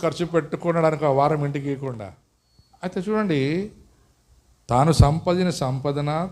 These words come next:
తన సొత్తే ఐదునూరు రూపాయలు ఖర్చు చేసుకుంటే మీరు భార్యలు నిలదీస్తారే, మరి యోబు భార్య నిలదీసే దాంట్లో తప్పేముంది? ఒంటెలు పోయినాయి, గొర్రెలు పోయినాయి, అంతా పోయింది, భర్తకి కురుపులు వచ్చినాయి, ఇంకా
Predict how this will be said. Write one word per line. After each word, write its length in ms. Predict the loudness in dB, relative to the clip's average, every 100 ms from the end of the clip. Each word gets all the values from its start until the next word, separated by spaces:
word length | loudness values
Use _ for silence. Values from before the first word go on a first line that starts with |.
| -8
తన 180 | -2 -2
సొత్తే 480 | 0 -2 -4 -4 -2
ఐదునూరు 380 | 0 0 -2 -2
రూపాయలు 200 | -4 -2
ఖర్చు 300 | -6 -4 -6
చేసుకుంటే 500 | -6 -6 -8 -6 -6
మీరు 480 | -4 -2 -2 -4 -6
భార్యలు 600 | -8 -8 -6 -6 -8 -10 -16 _ _ _ _ _ _ _
నిలదీస్తారే, 800 | -6 -2 -2 -2 -6 -6 -8 -12 -16 _ _ _ _ _ _ -4
మరి 120 | -2
యోబు 420 | 2 2 2 0
భార్య 280 | -2 -2 -2
నిలదీసే 340 | -4 -4 -2
దాంట్లో 280 | -2 -2 -4
తప్పేముంది? 540 | -4 -4 -4 -6 -8 -12 -18 _ _ _ _ _ _ _ _ _ _ _ _ _
ఒంటెలు 300 | -6 -4 -2
పోయినాయి, 460 | -2 -2 -2 -2 -2 -4
గొర్రెలు 220 | -2 -4
పోయినాయి, 380 | -2 -4 -4 -6
అంతా 380 | -8 -8 -6
పోయింది, 440 | -4 -4 -6 -6 -8
భర్తకి 840 | -6 -6 -6 -6 -6 -2 -4 -4 -14 _ _ _ _
కురుపులు 360 | -4 -2 0 -2
వచ్చినాయి, 500 | -2 -4 -4 -4 -8 _ _ _ -10
ఇంకా 140 | -8